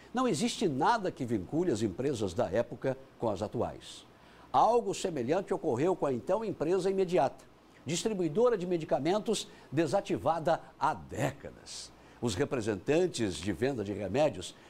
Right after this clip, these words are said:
também foram vistos pelas autoridades como empregados da empresa, e tal engano deu margem à autuação mirabolante.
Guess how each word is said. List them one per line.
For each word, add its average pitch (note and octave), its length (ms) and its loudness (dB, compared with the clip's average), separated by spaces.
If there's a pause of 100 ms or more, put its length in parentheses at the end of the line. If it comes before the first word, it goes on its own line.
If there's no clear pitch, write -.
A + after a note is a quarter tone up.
também G3 380 0
foram A#3+ 280 2
vistos F#3+ 480 -4
pelas G3 300 0
autoridades D#3 840 0 (200)
como G3 200 0
empregados F3 680 0
da F#3+ 100 0
empresa, D3 520 0 (320)
e A2 80 -2
tal E3+ 380 2
engano D3 480 0 (260)
deu E3+ 160 2
margem B2+ 500 2 (160)
à B2 80 0
autuação A#2+ 880 2 (160)
mirabolante. F#2 800 -4